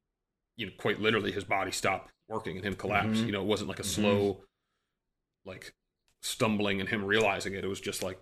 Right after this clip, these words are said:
Speaker 1: you know, the lights, you know, switched off for a second, you know, uh,
Speaker 2: Yeah,
Speaker 1: obviously more than
Speaker 2: terrifying.
Speaker 1: a second, but it was, yeah, it was, you don't see it, right? It was just such a, it was, it was such a strange, strange thing. And, you know,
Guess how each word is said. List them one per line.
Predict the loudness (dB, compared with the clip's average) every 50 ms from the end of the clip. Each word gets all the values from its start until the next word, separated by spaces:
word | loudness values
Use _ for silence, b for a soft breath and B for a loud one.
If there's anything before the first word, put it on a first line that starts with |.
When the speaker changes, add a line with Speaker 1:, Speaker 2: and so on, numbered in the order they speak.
| _ _ _
Speaker 1:
you | -10 -8 -8
know, | -6
the | -6 -4
lights, | -2 -2 -2 -2 -4 -4 -6 -6 -8 -8 -10
you | -12 -12
know, | -8
switched | -6 -4 -2 -2 -2 -2 -2 0
off | 2 0 0 0
for | -4 -10 -8 -8 -8
a | -6 -4
second, | -4 -4 -4 -6 -10 -12 -14 -12
you | -10 -8
know, | -6 -6 -6 -8 b b b b b b b -10
uh, | -8 -8 -6 -8 -8
Speaker 2:
Yeah, | -4 -4
Speaker 1:
obviously | -4 -2 -2 -2 -2
more | 0 0
than | -2 -2 -4
Speaker 2:
terrifying. | -4
Speaker 1:
a |
second, | 0 0 0 0 0 -4 -8 -8
but | -10 -6 -2 0
it | 0
was, | 2 0 -2 -4 -6 0
yeah, | 4 4 6
it | 6 6
was, | 6 6 4 2 0 -8 -12 _ _ _ _ _ _ _ _ _ _ _ _ _ _ _ _ _ _ _ _ _ _ _ _ _ _ _ _ _ _ _ _ _ _ _ -20 -20 _ 0
you | 8 10 12
don't | 12 12 10
see | 8 6 6 6
it, | 4 2 -2 -2
right? | 2 4 4 6
It | 6
was | 6 6
just | 6 4 4
such | 4 2 2
a, | 4
it | 4
was, | 4 4 4
it | 2 2 4 8 8 8 8 6 2 2 2
was | 2 2 2
such | 2 0 0
a | -4
strange, | -2 0 2 4 4 4 4 4 2 0 -6 -12 -16 _
strange | -16 -8 -4 0 0 0 0 0
thing. | 0 2 4 4
And, | 4 4 2 -2 -2
you | -2 -2
know, | -2 -2